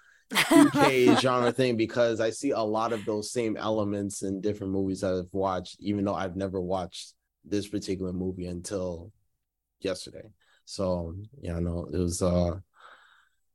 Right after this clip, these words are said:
Speaker 1: it, it was really good. And I, and I really enjoyed that, um, it was constant, you know what I mean? Like, yes, it was quick, but, and then when it did slow down,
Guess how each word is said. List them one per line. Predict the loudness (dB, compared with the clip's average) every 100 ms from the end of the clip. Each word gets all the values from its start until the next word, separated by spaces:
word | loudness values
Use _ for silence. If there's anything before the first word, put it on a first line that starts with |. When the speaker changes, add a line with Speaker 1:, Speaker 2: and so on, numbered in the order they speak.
| _
Speaker 1:
it, | 4 6
it | 6 6
was | 6 4
really | 4 4
good. | 4 4 4
And | 0 0
I, |
and | -2 0 0
I | 0
really | 0 2 2 4 2 0
enjoyed | 0 -2 0 2 2 0
that, | 0 0 -4 -6
um, | -4 -2 -2 -4 -4
it | -2
was | -4 -6
constant, | -8 -6 -6 -6 -10 -10 -14 _ _
you | -10
know | -6
what | -4
I |
mean? | -4 -2 -2
Like, | -2 -4 -2
yes, | -2 0
it | -4
was | -4
quick, | -2 -2 0
but, | 0
and | 2 2
then | 2 0
when | -2 0
it | -2
did | -2 -4
slow | -4 -4 -2
down, | -2 -2 -2 -4 -6